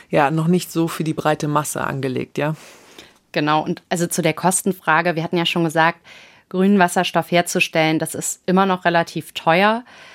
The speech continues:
Speaker 2: Aber zum einen wird es hoffentlich mit dem Ausbau von erneuerbaren Energie günstiger. Und zum anderen,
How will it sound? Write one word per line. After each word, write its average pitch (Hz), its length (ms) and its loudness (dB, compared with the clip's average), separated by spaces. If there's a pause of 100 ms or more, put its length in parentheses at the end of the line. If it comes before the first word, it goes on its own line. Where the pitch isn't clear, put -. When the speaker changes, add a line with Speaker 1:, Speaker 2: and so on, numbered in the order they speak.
(520)
Speaker 2:
Aber 165 300 4
zum - 240 -2
einen 175 680 0
wird 180 380 -2
es 175 240 -4
hoffentlich 196 560 0
mit 190 100 0
dem 175 140 2
Ausbau 175 400 2
von 170 200 -2
erneuerbaren 165 540 2
Energie 165 640 -4
günstiger. 214 760 0 (920)
Und 196 160 2
zum 180 300 2
anderen, 202 640 4